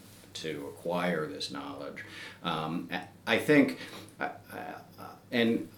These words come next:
I think what really distinguishes Aristotle from Plato in a way that's connected to this question of, uh,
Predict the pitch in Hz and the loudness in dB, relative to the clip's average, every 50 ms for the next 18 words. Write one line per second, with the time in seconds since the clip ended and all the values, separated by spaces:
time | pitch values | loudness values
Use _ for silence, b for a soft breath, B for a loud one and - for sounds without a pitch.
0 | - - - - - - 131 143 139 185 185 - - - - - 131 143 151 151 | -18 -18 -16 -4 4 6 8 8 10 10 10 12 12 10 10 10 12 12 12 12
1 | 135 127 113 98 - - 110 - - - 147 156 151 143 123 107 - 101 95 92 | 12 12 10 6 4 4 4 6 10 12 12 12 12 12 12 10 8 4 4 4
2 | 90 95 104 104 104 101 95 - 113 101 101 95 92 92 - 98 95 95 92 107 | 4 6 6 6 6 6 4 4 4 6 6 6 6 4 2 2 0 0 2 4
3 | 101 101 101 98 92 95 95 90 90 92 90 90 98 120 123 120 117 113 104 92 | 4 6 6 6 8 8 8 6 6 6 4 6 6 8 10 10 12 12 10 10
4 | 90 90 - - - - - 101 104 113 113 - - 101 92 95 95 92 90 - | 8 4 2 0 -2 0 2 4 4 4 4 4 2 2 2 2 2 2 0 0
5 | - - 101 104 - - 92 87 87 85 | 2 2 2 2 2 2 0 0 -2 -2